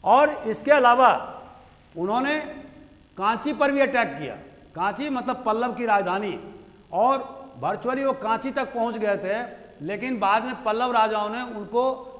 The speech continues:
नॉर्दर्न इलाका, जो पल्लवों का जो नॉर्दर्न इलाका था, मतलब चालुक्यों का दक्षिणी इलाका होगा, कुछ, कुछ area उन्होंने छोड़ दिया, और जिसके आधार पर फिर दोनों में ट्रूस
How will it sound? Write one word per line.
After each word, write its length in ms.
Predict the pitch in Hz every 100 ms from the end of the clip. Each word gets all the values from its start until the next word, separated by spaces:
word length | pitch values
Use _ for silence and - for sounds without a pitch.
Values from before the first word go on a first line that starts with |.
| -
नॉर्दर्न 460 | 147 190 214 269 262
इलाका, 600 | 233 220 233 208 - - - - - - _ _ _ -
जो 260 | 165 214 214 175 - - - - - -
पल्लवों 400 | 170 214 233 247
का 180 | 233 226
जो 160 | 233
नॉर्दर्न 420 | 214 196 208 262
इलाका 360 | 254 226 208 190
था, 420 | 175 190 233 - - - - -
मतलब 400 | 165 170 240 -
चालुक्यों 460 | 190 196 214 240 240
का 140 | 233
दक्षिणी 400 | 180 202 196 262
इलाका 300 | 240 208 190
होगा, 360 | 160 151 185 226 - - -
कुछ, 180 | 240 247
कुछ 260 | 254 262
area 300 | 240 233 233
उन्होंने 340 | 226 214 214 220
छोड़ 320 | - 196 254
दिया, 460 | 208 190 226 - - -
और 180 | 185 185
जिसके 280 | 208 - 233
आधार 300 | 220 196 202
पर 180 | 247 269 - - - -
फिर 140 | 226
दोनों 320 | 190 202 220
में 160 | 233 262
ट्रूस 600 | - - 262 254 - -